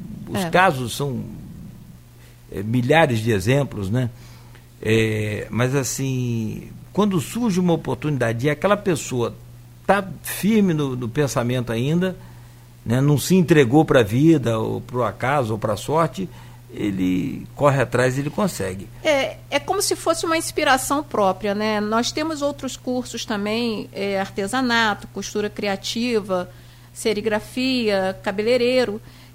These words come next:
Speaker 2: e em cada um desses cursos a gente vê, é, diversos, é, alunos que estão se tornando profissionais,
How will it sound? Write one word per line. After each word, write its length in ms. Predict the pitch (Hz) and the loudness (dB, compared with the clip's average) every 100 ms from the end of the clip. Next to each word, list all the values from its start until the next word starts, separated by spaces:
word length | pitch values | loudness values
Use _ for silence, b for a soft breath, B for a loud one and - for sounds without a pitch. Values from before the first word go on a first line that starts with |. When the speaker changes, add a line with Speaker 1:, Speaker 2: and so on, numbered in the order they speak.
| - | -8
Speaker 2:
e 200 | 294 330 | -4 -2
em 100 | 330 | -4
cada 420 | - 370 392 392 | -4 -2 -2 -2
um 180 | 302 311 | -2 -2
desses 380 | 254 269 240 - | 0 0 -4 -6
cursos 540 | - 254 269 254 220 | -6 -2 -2 -2 -4
a 80 | 240 | -2
gente 300 | 240 254 254 | -2 -4 -4
vê, 320 | 226 208 208 B B B B | -6 -4 -4 B B B B
é, 300 | - 220 220 - - - | -6 -4 -4 -6 -16 -10
diversos, 920 | 254 262 311 370 415 - - 311 - - | -6 4 8 8 6 0 -4 -4 -6 -10
é, 200 | - 208 | -6 0
alunos 680 | 220 220 233 302 311 285 - | 2 2 2 0 0 -2 -4
que 100 | 254 | -6
estão 260 | - 262 | -4 -4
se 120 | 269 269 | -4 -4
tornando 520 | 254 240 220 220 214 | -4 -2 0 -2 -2
profissionais, 920 | 220 214 - 208 220 269 311 240 240 | -8 -8 -4 -2 2 2 2 0 -4